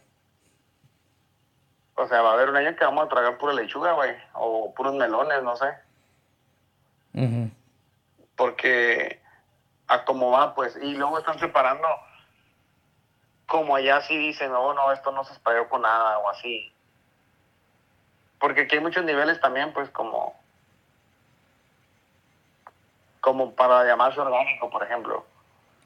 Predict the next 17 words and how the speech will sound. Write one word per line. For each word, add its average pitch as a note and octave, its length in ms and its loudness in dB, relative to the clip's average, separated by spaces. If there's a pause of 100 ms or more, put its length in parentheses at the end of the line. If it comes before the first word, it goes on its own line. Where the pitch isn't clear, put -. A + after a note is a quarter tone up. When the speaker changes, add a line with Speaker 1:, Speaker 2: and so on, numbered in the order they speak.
Speaker 1:
Tú - 140 -4
puedes D3 180 2
decir, C3+ 220 0
"Esto D3 200 0
es D3 60 -2
orgánico", D3+ 640 2 (360)
con C3+ 200 0
que B2+ 100 -2
setenta B2 460 -2
por A#2+ 140 -2
ciento B2+ 340 0
de C#3 80 2
lo B2 140 -2
que A2+ 120 -4
le A2+ 120 0
pusiste A#2+ 440 -6
es - 140 -6